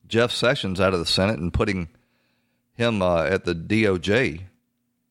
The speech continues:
And I just wonder, you know, all three of those names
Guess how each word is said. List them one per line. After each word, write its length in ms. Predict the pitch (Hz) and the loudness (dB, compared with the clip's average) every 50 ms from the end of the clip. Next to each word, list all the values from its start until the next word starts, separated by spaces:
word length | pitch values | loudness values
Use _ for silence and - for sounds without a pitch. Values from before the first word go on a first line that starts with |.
| _ _ _ _ _ _ _ _ _ _ _ _ _ _ _ _ _ _ _ _ _ _ _ _ _ _ _ _ _ _ _ - | _ _ _ _ _ _ _ _ _ _ _ _ _ _ _ _ _ _ _ _ _ _ _ _ _ _ _ _ _ _ _ -4
And 100 | 104 123 | -2 -2
I 60 | 147 | 0
just 200 | 147 151 - - | 0 -2 -2 0
wonder, 420 | 147 147 151 127 120 107 95 101 - | 0 0 0 2 0 0 0 -2 -2
you 80 | 107 117 | 0 0
know, 160 | 120 110 95 | 2 2 2
all 240 | - 92 110 139 143 | 2 2 2 2 0
three 220 | - 127 139 143 | 0 0 2 2
of 80 | 120 95 | 2 2
those 400 | 95 92 92 92 87 - - - | 2 2 2 2 0 -4 -4 -2
names 680 | 82 92 110 123 117 98 90 87 90 87 - - - | -2 0 0 0 0 -2 -2 -4 -4 -2 -4 -4 -4